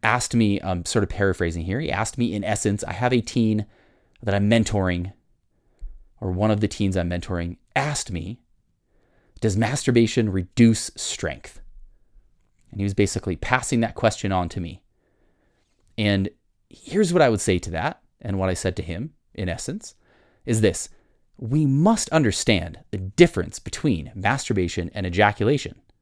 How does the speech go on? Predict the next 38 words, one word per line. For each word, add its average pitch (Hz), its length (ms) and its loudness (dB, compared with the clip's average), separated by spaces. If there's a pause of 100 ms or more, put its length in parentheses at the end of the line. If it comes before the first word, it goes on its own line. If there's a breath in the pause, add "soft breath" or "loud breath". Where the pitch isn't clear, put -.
(720)
This 180 200 4
is 247 140 6
the 113 80 6
fundamental 139 640 4
thing 139 260 2
that 92 320 -4
gets - 360 2 (580 soft breath)
guys 113 340 4
in 107 80 2
this 98 140 -2
place - 320 -2
of 90 140 -4
confusion 113 760 2
and, 90 320 -6 (460 soft breath)
and 104 160 -4
on 107 240 2
a, 90 280 -4 (840)
on 104 160 -4
a 98 40 -6
path 135 400 -2
that 87 220 -8
doesn't 107 320 2
help 101 260 -2
them, 87 180 -2
that 87 120 -4
in 85 80 -6
fact 90 280 -2
drags 90 300 0
them 85 140 -6
down. 90 400 -2 (760 soft breath)
And 117 140 2
then 156 120 6
even 160 200 6
if 127 60 2
once 120 200 0
they 117 100 -2
figure 113 320 0
out 107 360 0